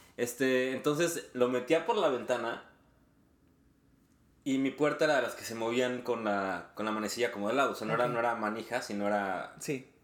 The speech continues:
Speaker 2: como de pestaña.
Speaker 1: Exacto, exacto, de pestaña. Entonces con eso movía esa madre y po-, y podía entrar.
Speaker 2: Verga, no era muy complicado.
Speaker 1: Pues era la única manera, güey,
Speaker 2: No,
Speaker 1: porque
Speaker 2: güey, pedo yo ahí, no mames, entre que me meto el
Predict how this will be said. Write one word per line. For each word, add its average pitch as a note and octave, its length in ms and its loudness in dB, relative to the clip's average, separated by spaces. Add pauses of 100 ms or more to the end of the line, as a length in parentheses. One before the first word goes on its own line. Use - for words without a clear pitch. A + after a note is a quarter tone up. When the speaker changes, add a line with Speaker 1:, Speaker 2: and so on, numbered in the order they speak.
Speaker 2:
como C#3 180 -4
de B2+ 500 0
pestaña. C3+ 420 0 (220)
Speaker 1:
Exacto, C#3+ 420 2 (140)
exacto, G#2+ 360 -4
de - 60 -8
pestaña. A#2 340 -4 (260)
Entonces C#3 220 -4
con D#3+ 180 4
eso D#3 500 0 (840)
movía C#3 380 2
esa E3+ 180 0
madre C3+ 480 0 (1000)
y A#2+ 100 -10
po-, A2 200 -4
y A2 120 -2
podía G2+ 220 0
entrar. A#2 180 -6 (500)
Speaker 2:
Verga, A2+ 440 -4
no B2 100 -2
era A2 80 -4
muy A2 140 -10
complicado. - 640 -10 (1200)
Speaker 1:
Pues - 220 -8
era C3 160 2
la C3 80 4
única B2+ 240 0
manera, E3 260 2
güey, F3+ 140 4
Speaker 2:
No, D#3 80 4
Speaker 1:
porque F3+ 200 4
Speaker 2:
güey, D#3 120 -2
pedo G3 280 4
yo A3+ 180 2
ahí, G#3 200 2
no G#3+ 180 0
mames, G#3+ 320 0
entre D#3+ 240 0
que D#3 120 2
me D#3 100 0
meto E3+ 260 2
el F#3+ 320 4